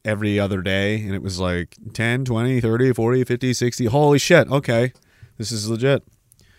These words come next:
And there were a few guys that were like, "Ah, I ain't doing this." Nope. And, uh, they went and,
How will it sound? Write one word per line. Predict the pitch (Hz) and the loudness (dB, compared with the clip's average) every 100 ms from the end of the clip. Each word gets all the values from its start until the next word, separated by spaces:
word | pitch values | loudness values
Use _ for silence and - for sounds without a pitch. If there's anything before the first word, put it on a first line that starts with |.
| - - - - - - - _ _ _ | -20 -20 -20 -20 -20 -20 -20 _ _ _
And | 113 123 | 0 4
there | 156 | 6
were | 160 | 6
a | 151 | 6
few | 170 | 6
guys | 147 135 127 | 6 6 4
that | 123 - 123 | 2 -2 -4
were | 120 | 0
like, | 104 104 - | 0 -2 -6
"Ah, | 90 76 73 | -10 -8 -12
I | 78 | -12
ain't | 87 | -10
doing | 92 82 | -8 -8
this." | 62 - - _ _ _ _ - - - - | -10 -14 -16 _ _ _ _ -18 -18 -14 -6
Nope. | 104 123 _ _ - _ - _ - | -4 -4 _ _ -20 _ -20 _ -8
And, | 95 90 | -6 -4
uh, | 90 85 82 | -4 -4 -4
they | 104 | -2
went | 117 117 | 0 -2
and, | 110 104 95 | -2 -4 -6